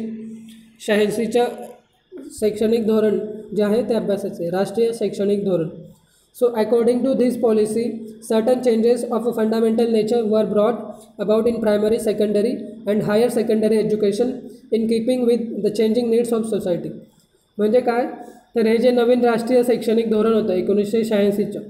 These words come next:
तर याच्यानुसार, या धोरणानुसार समाजाच्या ज्या बदलत्या गरजा आहेत त्या लक्षात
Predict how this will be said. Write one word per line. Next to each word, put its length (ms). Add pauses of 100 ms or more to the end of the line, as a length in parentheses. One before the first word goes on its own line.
(580)
तर 180
याच्यानुसार, 600 (600)
या 80
धोरणानुसार 680 (320)
समाजाच्या 480
ज्या 140
बदलत्या 480
गरजा 320
आहेत 180
त्या 120
लक्षात 340